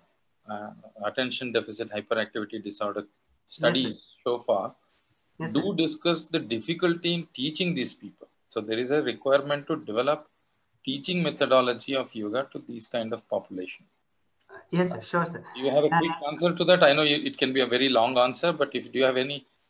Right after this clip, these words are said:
Speaker 1: quick answer in, in pointing out any specific difficulty and if you've done anything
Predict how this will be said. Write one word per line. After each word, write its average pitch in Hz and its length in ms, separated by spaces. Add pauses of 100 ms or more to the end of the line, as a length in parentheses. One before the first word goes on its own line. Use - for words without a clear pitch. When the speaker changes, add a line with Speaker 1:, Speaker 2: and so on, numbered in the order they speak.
(640)
Speaker 1:
quick 151 220
answer 143 380
in, 131 480
in 117 400 (160)
pointing 127 320
out 127 120
any 120 180
specific 139 640
difficulty 139 560
and 139 120
if 127 180
you've 117 180
done 123 180
anything 120 540